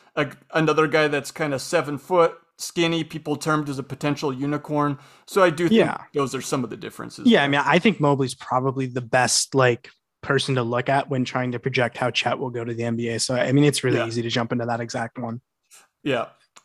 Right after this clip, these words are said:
Speaker 1: for sure. Um, one thing I'll, I'll bring up too before we get into the offense is,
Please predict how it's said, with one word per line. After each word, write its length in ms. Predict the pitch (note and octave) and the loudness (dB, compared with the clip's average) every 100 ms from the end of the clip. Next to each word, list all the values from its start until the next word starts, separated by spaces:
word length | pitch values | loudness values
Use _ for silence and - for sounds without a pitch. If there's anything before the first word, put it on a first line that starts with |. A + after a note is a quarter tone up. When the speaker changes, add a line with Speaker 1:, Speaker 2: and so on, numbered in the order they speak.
| _ | _
Speaker 1:
for 200 | D#3 E3 | -6 -6
sure. 420 | C3+ D3+ B2+ A#2+ _ - _ _ | -4 -2 -2 -6 _ -20 _ _
Um, 420 | - E3 D#3 D3 - _ _ _ - | 0 2 2 -2 -10 _ _ _ -16
one 280 | D3+ G3 A#3+ | -4 0 0
thing 240 | D#4 D4+ | 0 2
I'll, 180 | A#3+ F3+ | 4 4
I'll 160 | E3+ E3+ | 4 2
bring 340 | C3+ D#3+ F3 | 2 -2 2
up 220 | F3 E3 | 0 0
too 280 | - F3 E3 | -6 -2 -2
before 800 | C#3+ C#3+ - F#3+ F#3 F#3+ F#3 F#3 | -2 -4 -4 -2 4 6 6 4
we 160 | C#3+ D3 | 2 -2
get 180 | E3+ | -2
into 120 | F3 D3 | -4 -6
the 180 | C#3+ | 0
offense 580 | C3 C3 C3 C#3+ C3+ - - | 4 4 2 -2 -2 -6 -2
is, 500 | D#3 D3 C#3 A#2+ | 0 0 -2 -6